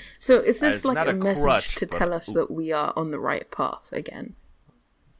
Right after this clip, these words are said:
Speaker 2: Yes, yes, yes. This is one of those things where we are seen
Speaker 1: Mm-hmm.
Speaker 2: and we are, have our,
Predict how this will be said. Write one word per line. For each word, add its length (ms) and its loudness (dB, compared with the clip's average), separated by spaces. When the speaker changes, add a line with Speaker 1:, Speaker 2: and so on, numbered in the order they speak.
Speaker 2:
Yes, 380 0
yes, 200 -4
yes. 180 -6
This 200 -6
is 120 -6
one 120 -2
of 60 -4
those 100 -6
things 180 -10
where 120 -8
we 240 -8
are 120 -2
seen 640 -2
Speaker 1:
Mm-hmm. 120 -8
Speaker 2:
and 180 -8
we 180 -6
are, 260 -4
have 200 -4
our, 320 -6